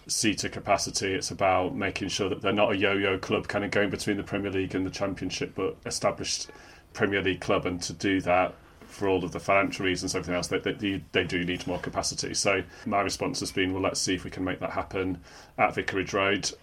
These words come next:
You know, I want to see Watford F C staying in Watford. And I know there are mixed views amongst the fans, but I think by and large, peop-, if, if people had a choice between what's been proposed in Bushey,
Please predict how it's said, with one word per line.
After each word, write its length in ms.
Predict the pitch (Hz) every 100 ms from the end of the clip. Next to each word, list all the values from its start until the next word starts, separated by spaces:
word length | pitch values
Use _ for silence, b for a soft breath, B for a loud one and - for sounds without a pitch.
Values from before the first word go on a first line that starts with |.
| -
You 80 | 101
know, 60 | 95
I 40 |
want 120 | 95
to 60 | 92
see 140 | 107
Watford 360 | 98 95 - 101
F 100 | 95
C 180 | 107 98
staying 380 | - 98 95
in 120 | 90 92
Watford. 460 | 101 - 92 92
And 140 | 98 98
I 60 |
know 220 | 104 107
there 160 | 104 101
are 60 | 101
mixed 400 | 120 147 - -
views 280 | 120 117
amongst 280 | 110 107 -
the 60 | 107
fans, 320 | 104 92 92
but 140 | 104
I 40 | 95
think 340 | - 107 87 B B B -
by 140 | 117 110
and 220 | 104 104
large, 520 | 110 92 87 - - - -
peop-, 240 | 120 107 -
if, 180 | 120 110 -
if 100 | 123
people 220 | 135 123
had 80 | 104
a 40 |
choice 360 | - 123 107 -
between 480 | - - 98 95
what's 180 | 98 -
been 140 | 107 98
proposed 420 | - 101 98 -
in 140 | 95
Bushey, 500 | 107 - 98 92 92